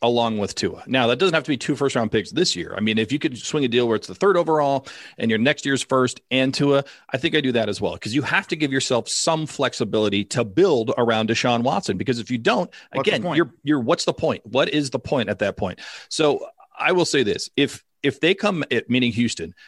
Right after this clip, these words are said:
Speaker 1: if they come back and say, "Your third overall, your eighteen overall, your first rounder next year, and Tua Tagovailoa," you're saying no, right?
Speaker 2: No, absolutely not. 'Cause then
Speaker 1: So am I.
Speaker 2: what's the point? You, you're, like you said, you're the East Coast Texans.
Speaker 1: So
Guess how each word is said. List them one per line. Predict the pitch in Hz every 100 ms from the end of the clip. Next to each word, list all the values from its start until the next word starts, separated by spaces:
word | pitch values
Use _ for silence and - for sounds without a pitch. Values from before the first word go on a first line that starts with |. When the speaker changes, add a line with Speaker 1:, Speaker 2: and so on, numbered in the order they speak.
| -
Speaker 1:
if | 104
they | 123
come | 156 175
back | 143 127
and | 117
say, | 107 95
"Your | 82 101
third | - 175 180
overall, | 165 151 139 131 120
your | 110
eighteen | 123 127 131
overall, | 117 110 107 104 107
your | 110 101
first | 147 143
rounder | 135 127 117
next | 107 110 117 -
year, | 107 - -
and | 147 156
Tua | - 131
Tagovailoa," | 123 127 110 107 104 98 92 113
you're | 110
saying | - 104 92
no, | 87
right? | 82 98 - _ _ _ -
Speaker 2:
No, | 139 156 107
absolutely | 113 123 139 135
not. | 127 107
'Cause | 117 110
then | 131
Speaker 1:
So | 123
am | 98
I. |
Speaker 2:
what's | 127 -
the |
point? | 131 147 117
You, | 110 123 123
you're, | 127 139
like | 135 127
you | 135
said, | 123 110 107
you're | 135 135 127
the | 131 135
East | 135 -
Coast | 131 120 -
Texans. | - 120 - 95 - - - - - - - _
Speaker 1:
So | - 160 110 -